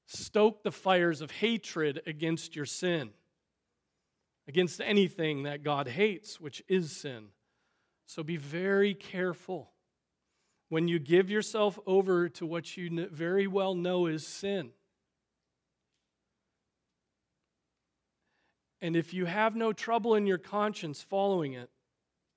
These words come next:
watch out. You're ripe for the flaming arrows of the evil one. Sin in the same way over and over without repentance,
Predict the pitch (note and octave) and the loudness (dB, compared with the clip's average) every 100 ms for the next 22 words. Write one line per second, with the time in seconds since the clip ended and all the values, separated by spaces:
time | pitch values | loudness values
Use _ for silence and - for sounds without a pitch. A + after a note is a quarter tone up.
0 | _ _ _ _ _ _ _ _ _ _ | _ _ _ _ _ _ _ _ _ _
1 | A#2 C#3 D3+ G#3 F3 D3 - _ _ _ | -6 -6 -2 0 2 0 -6 _ _ _
2 | _ _ _ _ _ _ _ _ _ _ | _ _ _ _ _ _ _ _ _ _
3 | _ _ _ _ _ _ - C#3+ C#3+ E3+ | _ _ _ _ _ _ -16 -8 2 6
4 | F3 D3+ - D3+ B2+ - E3+ E3 D#3+ D3+ | 6 4 -10 -14 -12 -4 0 2 2 0
5 | D3 D3 C#3 D3+ E3+ E3 D3 C3 A2 A2 | -2 -4 -6 -6 -6 -4 -4 -6 -8 -16
6 | _ _ _ _ _ _ _ - - A#3 | _ _ _ _ _ _ _ 0 8 10
7 | A3+ F#3+ - B3 B3 A#3+ A3+ A3 A3 G#3 | 10 4 2 4 6 8 12 12 12 10
8 | A3 G#3+ G3 F#3+ G3+ G3 F3 E3+ F#3+ G3 | 12 8 8 8 8 10 8 6 4 4
9 | E3+ F3+ F#3+ G3 - | 0 -2 -4 -4 -8